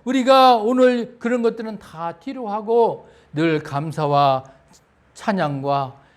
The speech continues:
그런 축하하는 마음을 가지고 우리가 나가야 될 줄 믿습니다. 그것이 오늘 우리의 감사하는 마음으로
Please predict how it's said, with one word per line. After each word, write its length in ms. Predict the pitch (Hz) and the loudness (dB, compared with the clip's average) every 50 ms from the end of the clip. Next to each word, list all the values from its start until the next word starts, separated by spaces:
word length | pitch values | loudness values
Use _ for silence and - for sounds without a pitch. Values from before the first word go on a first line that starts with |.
| _ _ _ | _ _ _
그런 240 | - 156 147 147 147 | -4 -2 -2 -2 -4
축하하는 460 | - - - - 240 247 247 233 240 | -6 -10 -4 4 4 4 6 4 2
마음을 360 | 233 202 170 175 202 214 208 | 4 6 6 6 4 2 0
가지고 680 | 185 165 156 151 156 147 160 165 175 180 175 175 - - - - _ - | -2 -2 -2 -4 -6 -2 0 0 2 0 -2 -4 -10 -18 -20 -20 _ -12
우리가 260 | - 139 139 131 143 | -8 -8 -6 -6 -6
나가야 380 | 135 131 131 151 147 147 143 131 | -8 -8 -10 -8 -6 -6 -6 -4
될 160 | 127 127 127 | -6 -8 -8
줄 140 | - 156 131 | -8 -12 -10
믿습니다. 720 | 131 123 - - 208 185 160 151 147 165 151 147 147 - - _ _ _ _ _ _ _ _ - _ _ - | -10 -10 -12 -10 -10 -10 -10 -10 -12 -12 -14 -14 -16 -20 -20 _ _ _ _ _ _ _ _ -20 _ _ -8
그것이 640 | - 175 170 175 170 175 180 156 160 208 262 262 - - - - _ _ | -2 4 4 4 4 4 0 0 2 2 0 -2 -6 -12 -20 -20 _ _
오늘 180 | - 170 165 165 | -4 -2 0 0
우리의 500 | 160 156 156 151 147 151 156 147 147 147 | 0 0 2 2 4 4 2 2 0 -2
감사하는 580 | 147 - 151 156 175 190 190 - 240 247 226 226 | -4 -4 -4 -2 -2 -2 0 2 2 4 4 2
마음으로 840 | 233 233 226 208 202 202 196 190 190 202 208 208 208 190 165 - - | 2 4 4 4 4 4 2 0 2 4 4 4 4 2 0 -4 -10